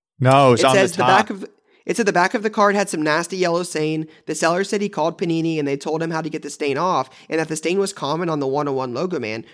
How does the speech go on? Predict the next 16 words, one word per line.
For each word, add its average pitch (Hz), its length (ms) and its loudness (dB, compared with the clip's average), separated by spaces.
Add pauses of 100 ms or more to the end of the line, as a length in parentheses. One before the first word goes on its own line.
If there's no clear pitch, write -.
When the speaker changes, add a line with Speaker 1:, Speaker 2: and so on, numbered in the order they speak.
Speaker 2:
which 165 180 -4
is 160 120 -8
very 220 260 0
odd. 123 320 -2 (220)
Also, 233 280 0
the 185 120 -4
front 208 240 -4
surface 208 320 -4
of 151 80 -8
the 143 80 -4
card 147 240 -4
had 143 160 -6
a 139 40 -8
hairline 165 460 -6
surface 160 360 -10
dent 117 240 -10